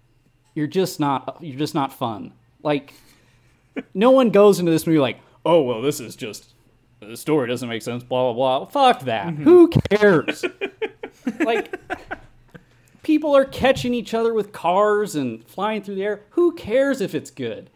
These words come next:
Speaker 1: It's fun. Like, it's ju-
Speaker 2: Also, it,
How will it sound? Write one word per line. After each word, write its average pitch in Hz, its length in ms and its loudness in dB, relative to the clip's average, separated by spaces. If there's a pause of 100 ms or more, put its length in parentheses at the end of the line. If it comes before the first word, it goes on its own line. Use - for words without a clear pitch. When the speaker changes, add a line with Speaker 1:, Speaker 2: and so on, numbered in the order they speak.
Speaker 1:
It's 247 220 -6
fun. 233 600 -4 (920)
Like, 190 180 -2
it's 180 160 -4
ju- 175 60 -2
Speaker 2:
Also, 196 360 -2 (100)
it, 233 260 -14